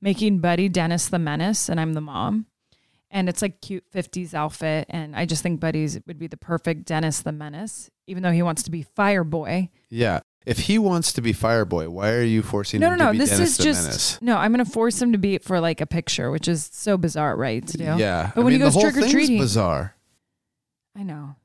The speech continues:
Speaker 2: The
Speaker 1: But
Speaker 2: whole thing is bizarre. Like, I don't know why we still celebrate Halloween. There's not, it's not even like a
Speaker 1: It's fun.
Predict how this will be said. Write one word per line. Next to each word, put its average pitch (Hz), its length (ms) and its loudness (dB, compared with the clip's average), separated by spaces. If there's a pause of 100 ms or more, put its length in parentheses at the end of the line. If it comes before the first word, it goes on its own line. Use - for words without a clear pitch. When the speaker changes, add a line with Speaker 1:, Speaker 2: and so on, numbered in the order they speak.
(120)
Speaker 2:
The 131 60 0
Speaker 1:
But 135 60 2
Speaker 2:
whole 247 260 2
thing 233 260 0
is 226 140 2
bizarre. 123 400 2
Like, 113 280 2
I 127 100 2
don't 180 180 0
know 143 240 2
why 113 400 2
we 110 160 2
still 107 260 2
celebrate 101 460 2
Halloween. 95 500 0
There's 98 240 -4
not, 123 180 0
it's 123 160 0
not 190 120 0
even 175 180 -2
like 123 220 0
a 107 260 2
Speaker 1:
It's - 160 0
fun. 240 600 -2